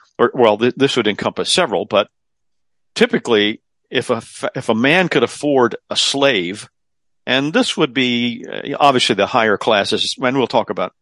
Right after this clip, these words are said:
ancient Roman pagan society in the earliest Christian era, right up until, you know, maybe A D four hundred, that, uh, typically in, in the pagan height of that society, a man who could afford a slave,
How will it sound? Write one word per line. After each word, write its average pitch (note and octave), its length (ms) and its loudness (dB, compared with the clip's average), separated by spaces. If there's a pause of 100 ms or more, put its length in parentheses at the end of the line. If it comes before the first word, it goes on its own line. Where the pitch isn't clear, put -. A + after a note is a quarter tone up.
(100)
ancient F#2+ 320 -10 (300)
Roman G#2 420 2
pagan F#2 360 -4
society F2+ 580 0
in F#2 160 -10
the F2+ 220 -6 (340)
earliest A2+ 540 4
Christian G2+ 380 -2
era, G2 360 -2
right G2+ 220 0
up G2+ 140 -2
until, F2+ 440 -6 (120)
you - 160 -20
know, - 100 -14
maybe F2+ 300 -8
A G2+ 140 -2
D F#2+ 180 -6
four F#2+ 260 -4
hundred, A#2 380 0 (1300)
that, C3 260 0
uh, C3+ 420 0 (500)
typically D#3+ 500 4
in, B2+ 240 0
in B2+ 160 0
the A#2 100 2
pagan B2 500 -2 (100)
height C#3 400 -2
of G#2+ 80 -2
that A2+ 180 0
society, G#2+ 560 -2 (400)
a A#2 60 0
man C#3 380 2
who B2 120 -2
could A2+ 140 0
afford D3+ 280 0
a A#2+ 60 0
slave, F#2 480 -2